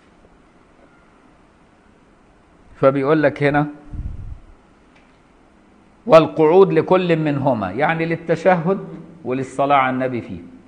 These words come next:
"والصلاة عليه في القنوت"،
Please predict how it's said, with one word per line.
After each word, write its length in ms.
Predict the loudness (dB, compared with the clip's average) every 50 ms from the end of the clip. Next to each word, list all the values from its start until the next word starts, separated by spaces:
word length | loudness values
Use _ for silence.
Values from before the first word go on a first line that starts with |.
| _ _ _ _ _ _ _ _ _ _ _ _ _ _ _ _ _ _ _ _ _ _ _ _ _ _ _ _ _ 0
"والصلاة 600 | 0 0 0 0 -2 0 0 4 6 8 8 8
عليه 540 | 8 8 8 6 4 2 2 0 0 -2 -2
في 100 | -4 -4
القنوت"، 540 | -6 -2 -2 -2 -2 0 -2 -2 -4 -6